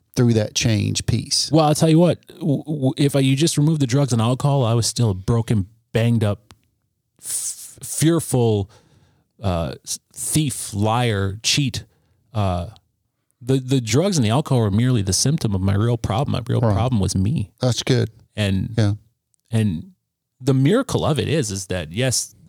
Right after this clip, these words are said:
Speaker 2: I was an incredibly different human being in two thousand and one.
Speaker 1: Mm.
Speaker 2: It's a fist fighting, drug dealing, gang banging, all of it. Just, but you know, I, I'm not that today.
Speaker 1: Mm-hmm.
Speaker 2: And the, the,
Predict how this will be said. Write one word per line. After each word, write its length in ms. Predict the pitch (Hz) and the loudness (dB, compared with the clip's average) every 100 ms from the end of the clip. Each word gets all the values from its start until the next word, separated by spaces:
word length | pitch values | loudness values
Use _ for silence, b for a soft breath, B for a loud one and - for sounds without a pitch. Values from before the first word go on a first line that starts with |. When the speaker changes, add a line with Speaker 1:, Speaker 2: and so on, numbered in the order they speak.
| _ | _
Speaker 2:
I 120 | 123 | 2
was 160 | 135 131 | 2 2
an 80 | |
incredibly 460 | 127 117 139 131 123 | 2 2 0 2 0
different 420 | 98 139 - 113 | 0 -2 0 -4
human 300 | - 135 110 | 0 2 2
being 400 | 101 131 104 95 - _ - | 0 0 0 -4 -10 _ -4
in 160 | 107 | -2
two 180 | - 117 | 0 -2
thousand 320 | 101 95 95 | 0 -2 0
and 140 | 95 98 | -2 -2
one. 280 | 101 98 98 _ | -2 -4 -10 _
Speaker 1:
Mm. 180 | 117 101 | 0 0
Speaker 2:
It's 100 | 92 | -2
a 80 | 95 104 _ _ _ _ _ _ _ _ 151 151 | -8 -10 _ _ _ _ _ _ _ _ -20 -18
fist 360 | - 160 147 | -4 -4 -4
fighting, 360 | - 127 113 117 | -2 -2 0 0
drug 280 | 104 113 113 | 2 0 0
dealing, 640 | 107 110 107 98 95 104 - _ | 0 2 2 0 0 -4 -12 _
gang 260 | 113 113 107 | -2 0 0
banging, 500 | 101 101 98 95 87 _ _ _ _ _ - - _ _ | 0 0 0 -2 -6 _ _ _ _ _ -20 -20 _ _
all 260 | - 139 170 | -6 -2 0
of 80 | 95 | 0
it. 160 | 92 - | -6 -8
Just, 420 | 123 - - - - _ | -8 -6 -6 -12 -18 _
but 100 | 139 | 0
you 100 | 185 | 0
know, 160 | - | -2
I, 240 | - 165 - _ - B B B _ _ - | -8 -14 -14 _ -18 B B B _ _ -10
I'm 120 | 139 | -2
not 160 | 151 131 | 0 0
that 160 | 123 104 | -4 -2
today. 320 | 101 80 92 _ | -4 -6 -12 _
Speaker 1:
Mm-hmm. 360 | 120 107 101 104 - | 0 0 0 -2 -6
Speaker 2:
And 280 | - 127 127 | -2 0 2
the, 100 | 117 | 0
the, 160 | 123 | 0